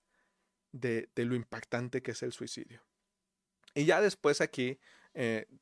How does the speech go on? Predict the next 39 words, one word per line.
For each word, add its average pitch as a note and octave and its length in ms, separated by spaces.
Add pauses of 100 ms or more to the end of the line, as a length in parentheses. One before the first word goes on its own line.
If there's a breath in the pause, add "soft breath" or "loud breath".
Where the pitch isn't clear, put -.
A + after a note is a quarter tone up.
(320)
nue-, D3 260
de D#3 120
nuestro E3 260
grupo G#3+ 260
de B3+ 80
protagonistas C3 800
hay C#3 160
otros D3 360
dos B2 220
personas, B2+ 680
un, B2 420 (480 soft breath)
un C#3 180
joven C#3+ 580
y B2+ 120
una B2+ 240
señorita, A#2+ 680 (520 soft breath)
que B2 120
van B2 160
juntos C#3 420
también B2 340
a, B2+ 260
a, A2+ 440 (120)
a, A#2+ 140 (240)
a A#2 220 (260)
disfrutar D3 680
del D3+ 140
festival, A#2 640 (560 soft breath)
y D3 80
que E3+ 120
ellos F#3+ 180
son F3 140
los F#3 180
que C3+ 160
más, B2 500
más B2+ 600 (580 soft breath)
adolecen C3+ 760
todo C#3+ 260
este D3+ 260
primer, B2+ 600